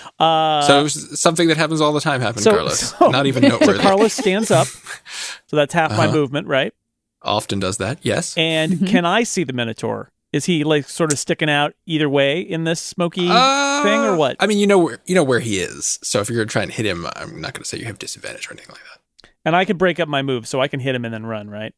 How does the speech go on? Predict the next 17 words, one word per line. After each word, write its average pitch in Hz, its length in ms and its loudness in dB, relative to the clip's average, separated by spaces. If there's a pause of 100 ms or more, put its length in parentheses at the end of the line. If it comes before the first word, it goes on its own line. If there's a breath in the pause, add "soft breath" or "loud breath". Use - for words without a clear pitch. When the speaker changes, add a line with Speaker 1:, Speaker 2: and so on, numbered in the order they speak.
(840)
Speaker 3:
Mm-hmm. 156 180 -6
Speaker 2:
You 113 100 -6
can, 113 240 -6
but - 120 -8
then 104 180 -4
he 113 120 -4
will 76 320 -8 (220)
get - 260 -2
an 85 140 -10
Speaker 1:
Oh, - 60 -10
Speaker 2:
opportunity 131 280 -8
Speaker 1:
he'll 131 100 -4
get 127 160 -6
an 120 60 -8
Speaker 2:
attack. 117 120 -8
Speaker 1:
opportunity 113 340 -12
attack. - 260 -18